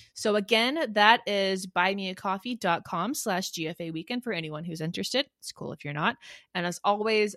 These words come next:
we love and appreciate you so much.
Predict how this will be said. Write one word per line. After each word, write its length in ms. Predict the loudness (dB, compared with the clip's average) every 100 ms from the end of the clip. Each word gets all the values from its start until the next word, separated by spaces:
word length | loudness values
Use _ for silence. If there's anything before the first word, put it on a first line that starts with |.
| -8
we 140 | -6
love 340 | -4 -2 -4 -8
and 100 | -14
appreciate 600 | -12 -8 -6 -4 -4 -4
you 340 | -6 -8 -10 -16 _
so 360 | -16 -12 -8 -8
much. 480 | -10 -12 -10 -12